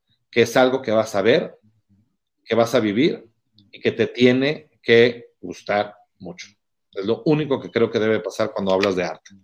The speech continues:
Ya si quieres invertir y estás viendo quiénes son los artistas que más van a cotizar en los próximos años, si tienes ese presupuesto incalculable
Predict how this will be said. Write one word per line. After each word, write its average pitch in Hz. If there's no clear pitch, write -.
Ya 131
si 135
quieres 139
invertir 143
y 113
estás 117
viendo 120
quiénes 120
son 123
los 117
artistas 113
que 107
más 110
van 113
a 110
cotizar 117
en 113
los 104
próximos 107
años, 117
si 90
tienes 113
ese -
presupuesto 117
incalculable 117